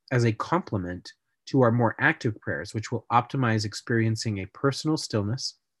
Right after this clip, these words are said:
an inner peace, and an inspired life grounded in our relationship with our hev-, uh, with our Father in heaven and Savior,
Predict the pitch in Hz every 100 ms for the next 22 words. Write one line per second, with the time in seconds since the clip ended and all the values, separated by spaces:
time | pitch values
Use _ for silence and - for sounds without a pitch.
0 | _ 113 98 131 156 - 104 110 - -
1 | _ _ - - _ - 139 147 131 113
2 | - - 131 151 143 110 107 107 - 127
3 | 139 160 107 95 113 110 104 107 - 110
4 | - 101 110 104 98 92 - _ _ -
5 | 107 - 104 90 90 120 107 101 101 101
6 | 98 90 87 87 87 _ _ _ _ _
7 | _ _ _ - - 98 92 98 82 71